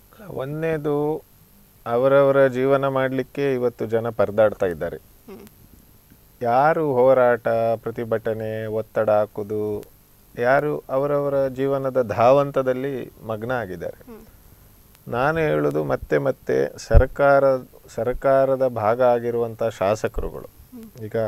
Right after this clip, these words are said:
Speaker 1: ದುರದೃಷ್ಟವಶಾತ್ ನಮ್ಮ ಜಿಲ್ಲೆಯಲ್ಲಿ ವಿರೋಧ ಪಕ್ಷದ ಒಬ್ಬ ಶಾಸಕವೂ ಇಲ್ಲ ಇಲ್ಲಿ.
Speaker 2: ಹ್ಮ್, ಹ್ಮ್.
Speaker 1: ಇಲ್ಲಾದ್ರೆ ಅಂದ್ರೆ ನಮ್ಮ ಪಕ್ಷದ, ನಾವು ಅವರ ಮುಖಾಂತರ ಹೋರಾಟ ಮಾಡ್ಬೋದು, ಒಂದು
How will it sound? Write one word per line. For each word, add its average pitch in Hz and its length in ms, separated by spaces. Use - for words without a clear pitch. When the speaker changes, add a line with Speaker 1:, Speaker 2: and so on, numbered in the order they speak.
Speaker 1:
ದುರದೃಷ್ಟವಶಾತ್ 156 1400
ನಮ್ಮ 143 260
ಜಿಲ್ಲೆಯಲ್ಲಿ 147 560
ವಿರೋಧ 139 340
ಪಕ್ಷದ 139 600
ಒಬ್ಬ 123 240
ಶಾಸಕವೂ 139 580
ಇಲ್ಲ 104 200
ಇಲ್ಲಿ. 62 260
Speaker 2:
ಹ್ಮ್, 240 100
ಹ್ಮ್. - 840
Speaker 1:
ಇಲ್ಲಾದ್ರೆ 156 460
ಅಂದ್ರೆ 151 180
ನಮ್ಮ 143 200
ಪಕ್ಷದ, - 800
ನಾವು 160 360
ಅವರ 151 220
ಮುಖಾಂತರ 139 460
ಹೋರಾಟ 135 440
ಮಾಡ್ಬೋದು, 127 560
ಒಂದು 143 280